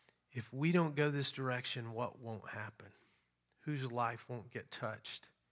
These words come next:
Who, who is it that won't realize that there's something relevant to be learned from Scripture?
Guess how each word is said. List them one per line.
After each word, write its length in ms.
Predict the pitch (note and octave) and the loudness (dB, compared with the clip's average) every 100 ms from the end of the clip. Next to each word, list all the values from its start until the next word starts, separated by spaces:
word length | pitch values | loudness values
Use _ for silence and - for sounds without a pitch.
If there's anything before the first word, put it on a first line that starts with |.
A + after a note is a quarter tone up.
| _ _ _ _ _ _ _ _ _ _ _ _ | _ _ _ _ _ _ _ _ _ _ _ _
Who, 160 | - C#3+ - _ _ _ | -6 -6 -8 _ _ _
who 320 | - F#3 G3+ F3+ | 0 4 8 8
is 160 | D#3+ | 8
it 140 | D#3 C3+ | 6 6
that 220 | C3+ B2+ | 4 6
won't 320 | C#3+ D3 C3+ - - _ _ _ _ _ C#3 | 6 6 4 -8 -20 _ _ _ _ _ -2
realize 640 | C3 D#3 D#3 C#3+ C3+ B2 | 4 8 8 8 6 4
that 260 | B2 B2 A2 - _ _ - | 2 2 2 -6 _ _ 2
there's 180 | C3 | 4
something 400 | - D#3 C3+ C3 B2+ | 6 4 4 2 6
relevant 560 | C3+ C#3+ C#3 A2+ A2 - _ | 10 10 8 4 -4 -6 _
to 80 | - | -4
be 120 | C#3 | 0
learned 540 | B2 A#2 B2 A#2 A2 G#2+ - _ _ | 0 0 2 0 -2 -6 -18 _ _
from 220 | - A#2 | -8 -6
Scripture? 600 | - - A#2+ - - - | -6 -2 -4 -2 -8 -10